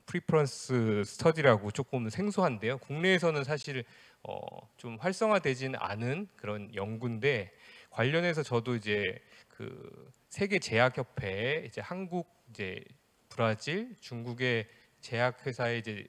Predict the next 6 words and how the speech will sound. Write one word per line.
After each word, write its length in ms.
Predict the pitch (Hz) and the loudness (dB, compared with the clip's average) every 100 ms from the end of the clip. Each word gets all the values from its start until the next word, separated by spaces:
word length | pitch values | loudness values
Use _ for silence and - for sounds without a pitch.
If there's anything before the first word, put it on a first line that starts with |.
| _ | _
그런 280 | - 107 104 | -14 -10 -8
전문가들과 680 | - 117 151 156 139 127 113 | -6 -6 -4 0 0 0 -2
같이 640 | - 98 - - 120 117 90 | -4 -8 -6 -4 -2 -4 -6
지금, 320 | - 92 92 95 - - _ | -12 -10 -10 -12 -20 -20 _
어, 180 | - - - - | -10 -8 -8 -10
익스퍼트로 1000 | - 113 - 165 147 147 127 117 104 98 | -12 -14 -2 -2 0 -2 0 2 0 -2